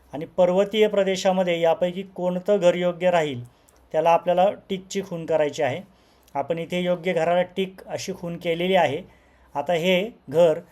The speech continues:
पर्वतीय प्रदेशात का योग्य राहील, त्याची कारणे पाहूया. पहिलं कारण आहे, पर्वतीय प्रदेशात वाऱ्याचे व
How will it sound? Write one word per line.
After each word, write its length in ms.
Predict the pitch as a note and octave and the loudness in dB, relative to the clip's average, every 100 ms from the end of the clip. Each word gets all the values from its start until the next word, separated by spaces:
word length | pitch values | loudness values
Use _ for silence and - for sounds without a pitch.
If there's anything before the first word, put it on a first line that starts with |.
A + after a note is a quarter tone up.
| _ - | _ -6
पर्वतीय 400 | D#3+ F3 F3+ F3+ | 0 0 0 -2
प्रदेशात 380 | F3+ E3+ F#3 F3+ F#3 | -4 -4 -6 -4 2
का 140 | F3+ | 4
योग्य 380 | G3 G3 F3 G3 | 4 0 2 4
राहील, 460 | F3+ D3+ B2 A#2+ | 4 2 -4 -8
त्याची 220 | C#3+ C3+ D#3+ | -10 -10 -6
कारणे 400 | E3 D3+ D#3 E3+ | -2 0 0 0
पाहूया. 400 | D#3+ C#3+ C3+ C3+ - _ _ _ _ _ _ - - _ _ _ _ _ _ _ _ _ _ _ _ _ _ - - _ _ _ _ _ _ | 0 0 -4 -6 -10 _ _ _ _ _ _ -20 -20 _ _ _ _ _ _ _ _ _ _ _ _ _ _ -20 -20 _ _ _ _ _ _
पहिलं 280 | E3+ F3 G#3 | 0 4 4
कारण 300 | G3+ G#3 G#3+ | 4 4 2
आहे, 300 | G3 D#3 D3+ - _ _ - | 0 0 -4 -12 _ _ -2
पर्वतीय 540 | F3 F#3 G#3 G#3 G#3+ | 0 2 2 2 0
प्रदेशात 580 | G#3+ F#3+ F#3+ F#3 E3 B2+ - _ _ _ | 2 0 0 0 -2 -2 -4 _ _ _
वाऱ्याचे 800 | C#3+ D#3 E3 F#3+ G3 G3 D#3 D#3 _ _ _ | 0 4 4 4 4 2 -2 -4 _ _ _
व 120 | D#3+ | -2